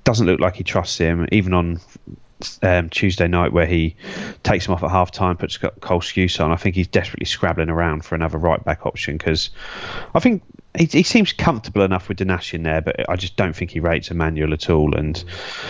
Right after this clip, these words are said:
I think right back is a real problem position for us, because I think we've got two right backs that he's not a big fan of at all, and I think that'll be one of the three signings that he spoke about today. I'd, I'd, I'd be amazed if one of those wasn't a right back.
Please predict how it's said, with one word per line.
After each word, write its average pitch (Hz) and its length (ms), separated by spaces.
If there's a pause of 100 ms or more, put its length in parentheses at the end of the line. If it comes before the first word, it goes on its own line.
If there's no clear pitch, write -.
(340)
I - 100
think - 380 (500)
right 110 340
back - 180
is 92 80
a - 40
real 87 220
problem 82 400
position 78 380
for 76 140
us, 73 120
because 87 300
I 78 80
think - 180
we've 85 120
got - 140 (160)
two 95 220
right 87 260
backs - 240
that - 60
he's 87 120
not 87 260
a - 80
big 78 180
fan 76 280
of 71 140
at - 200
all, 76 240
and 76 260 (640)
I 98 60
think 78 200
that'll - 180
be 82 120 (240)
one 98 300
of 85 60
the 82 80
three 90 380
signings 82 540
that - 60
he 85 60
spoke 82 300
about 71 200
today. 78 360
I'd, 78 140 (120)
I'd, 69 280 (240)
I'd 87 120
be 90 260
amazed 85 460
if 78 160
one 85 80
of 80 60
those 80 220
wasn't 80 200
a - 20
right 82 280
back. - 320